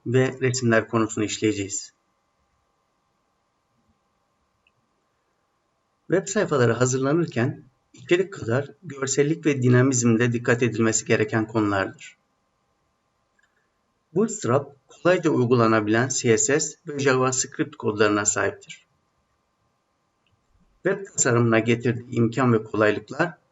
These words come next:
Bootstrap'ı son yılların en popüler tasarım destek paketlerinden biri yapmıştır.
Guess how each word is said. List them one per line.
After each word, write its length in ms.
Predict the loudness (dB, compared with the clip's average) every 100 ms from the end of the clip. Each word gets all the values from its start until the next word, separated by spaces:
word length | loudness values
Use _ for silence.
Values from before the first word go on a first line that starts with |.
| _ 0
Bootstrap'ı 760 | 0 -4 -4 -4 0 -2 -2 _ _
son 220 | -2 4
yılların 460 | 4 4 2 0 0
en 200 | 0 0
popüler 440 | -4 -2 -2 -2
tasarım 400 | -4 -2 0 2
destek 360 | 0 0 -4 -4
paketlerinden 800 | -2 -2 0 0 2 0 -2 -2
biri 140 | 0
yapmıştır. 680 | 2 0 -6 -12 -12 -16 -20